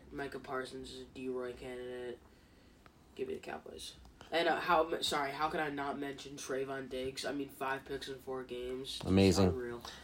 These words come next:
Speaker 2: Now I have some really tough ones, like, three tough ones in a row for you. All right. Forty-niners, Cardinals.
Speaker 1: Cardinals. I mean, I don't need to say much. I mean, I love Trey Lance.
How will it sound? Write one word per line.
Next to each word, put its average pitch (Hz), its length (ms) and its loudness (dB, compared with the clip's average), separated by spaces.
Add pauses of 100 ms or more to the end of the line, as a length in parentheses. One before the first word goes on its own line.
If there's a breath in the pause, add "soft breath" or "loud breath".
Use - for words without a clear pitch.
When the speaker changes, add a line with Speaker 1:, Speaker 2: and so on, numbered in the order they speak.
Speaker 2:
Now 139 180 12
I 190 100 12
have 143 200 12
some 110 300 12
really 123 360 12
tough 104 300 12
ones, 78 400 6
like, 101 160 10
three 113 320 8
tough 104 300 12
ones 92 260 10
in 90 80 10
a 90 80 10
row 87 220 12
for 82 260 6
you. 78 160 2 (1200 soft breath)
All 98 100 12
right. 82 240 12 (480)
Forty-niners, 120 680 12
Cardinals. 92 600 12 (520 soft breath)
Speaker 1:
Cardinals. 143 580 -2 (100)
I 147 140 0
mean, 143 180 0
I 120 100 0
don't 143 180 2
need 139 100 0
to 139 60 -2
say 143 200 0
much. 131 320 -2
I 147 180 2
mean, 147 180 0
I 143 160 0
love 147 360 -2
Trey 143 200 0
Lance. 135 460 -2